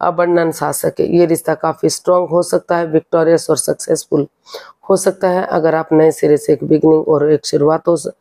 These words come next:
करते हैं तो stable हो सकता है। घर बनना, घर बसना, stability, खुशहाली, name और fame, सारी चीज़ें इस रिश्ते से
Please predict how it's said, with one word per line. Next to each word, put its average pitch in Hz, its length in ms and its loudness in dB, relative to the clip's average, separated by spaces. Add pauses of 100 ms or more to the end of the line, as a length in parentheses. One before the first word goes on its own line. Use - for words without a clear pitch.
(400)
करते 180 280 0
हैं 185 200 0
तो 170 140 0
stable 170 440 2
हो 131 120 -2
सकता - 340 -6
है। 131 180 -10 (480)
घर 190 140 2
बनना, 196 340 2
घर 175 180 -2
बसना, 165 340 0
stability, 156 520 2
खुशहाली, 151 480 -2
name 165 340 4 (120)
और 147 160 0
fame, 147 320 -2 (420)
सारी 180 340 -4
चीज़ें 151 380 0
इस 156 220 -4
रिश्ते 151 300 -2
से 143 220 -2